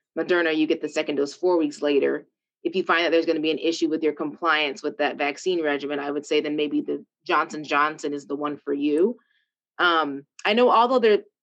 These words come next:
although they're saying it's only, you know, seventy-five percent effective, they do feel that it's a hundred percent effective,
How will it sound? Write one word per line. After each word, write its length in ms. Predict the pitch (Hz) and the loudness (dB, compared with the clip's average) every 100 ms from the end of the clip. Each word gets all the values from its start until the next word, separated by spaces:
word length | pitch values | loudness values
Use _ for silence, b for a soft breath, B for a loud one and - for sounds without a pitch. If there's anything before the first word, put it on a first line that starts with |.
| - | 0
although 300 | 202 240 233 | 2 4 4
they're 160 | 214 | 4
saying 320 | 202 208 202 | 2 2 2
it's 140 | 190 180 | 2 -2
only, 200 | 180 175 | -2 -2
you 60 | |
know, 100 | 160 | -2
seventy-five 520 | 147 196 180 170 165 165 | -2 -2 -2 0 -2 -2
percent 220 | 165 160 | -6 -6
effective, 540 | 143 170 165 202 202 | -4 -4 -2 0 0
they 140 | 175 165 | 2 0
do 260 | 147 190 | 0 -6
feel 220 | 180 180 | -4 -2
that 160 | 165 147 | 0 0
it's 180 | 143 - | -2 -8
a 80 | 160 | -6
hundred 300 | 220 214 196 | 0 0 0
percent 200 | 190 180 | -2 -2
effective, 540 | 170 170 165 165 160 | -2 -4 2 0 0